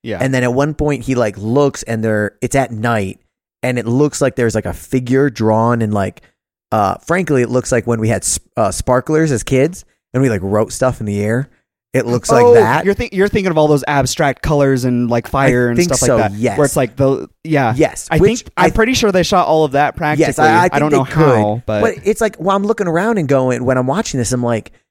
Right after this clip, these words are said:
Speaker 2: uh, he's like, "I didn't do any C G." Yeah, but, like, where would you have? Like,
Speaker 1: Yeah.
Speaker 2: it, most of this is, like, sitting in, uh, rooms, having conversations. And, like,
Speaker 1: Yeah.
Speaker 2: other than the explosion stuff.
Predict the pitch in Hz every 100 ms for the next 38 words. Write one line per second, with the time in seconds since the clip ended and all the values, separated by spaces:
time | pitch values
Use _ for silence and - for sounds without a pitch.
0 | _ - 151 135 - 143 139 131 98 92
1 | 123 143 139 143 151 147 127 113 - -
2 | 214 190 180 151 135 196 123 101 165 117
3 | 90 90 - - 147 139 - _ _ _
4 | 131 113 101 110 - 175 175 160 147 190
5 | 220 180 156 151 - 127 135 110 - 185
6 | 160 165 156 151 - _ _ _ 143 139
7 | 120 170 170 135 107 131 143 151 156 156
8 | 156 147 - 107 98 107 139 143 104 160
9 | 185 165 147 123 - 135 143 160 131 -
10 | 104 98 -